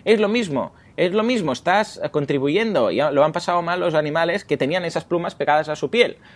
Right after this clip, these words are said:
O sea que es exactamente lo mismo. O incluso cuando dicen, "No, no, esto es natural, ¿eh? Esto es pura piel". ¿Los zapatos?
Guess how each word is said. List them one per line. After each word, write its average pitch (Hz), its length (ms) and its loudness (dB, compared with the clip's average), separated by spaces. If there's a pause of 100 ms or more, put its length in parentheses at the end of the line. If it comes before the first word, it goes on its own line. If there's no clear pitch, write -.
(100)
O - 40 -18
sea 131 180 2
que - 340 -2
es - 160 -6
exactamente 285 600 -2
lo 277 80 -2
mismo. 247 420 -4 (360)
O 202 360 8
incluso 160 400 -2
cuando 180 200 -2
dicen, 151 320 -2
"No, 175 120 -2
no, 165 240 -2
esto 156 200 -8
es 151 60 -8
natural, 143 420 0
¿eh? 143 80 0
Esto - 200 -4
es - 100 -8
pura 175 280 2
piel". 156 300 2
¿Los 110 140 -4
zapatos? 147 560 -2